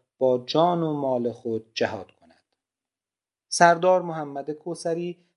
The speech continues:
فرمانده اسبق لشکر حضرت رسول، ضمن بیان خاطراتی از ابراهیم تعریف می‌کرد:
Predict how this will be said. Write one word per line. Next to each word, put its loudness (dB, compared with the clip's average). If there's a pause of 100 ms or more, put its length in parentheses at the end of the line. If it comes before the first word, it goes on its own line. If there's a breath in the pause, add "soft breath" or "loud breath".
فرمانده -4
اسبق -6
لشکر -4
حضرت -12
رسول، -4 (260 soft breath)
ضمن 0
بیان -2
خاطراتی -4
از -4
ابراهیم 0
تعریف -4
می‌کرد: 0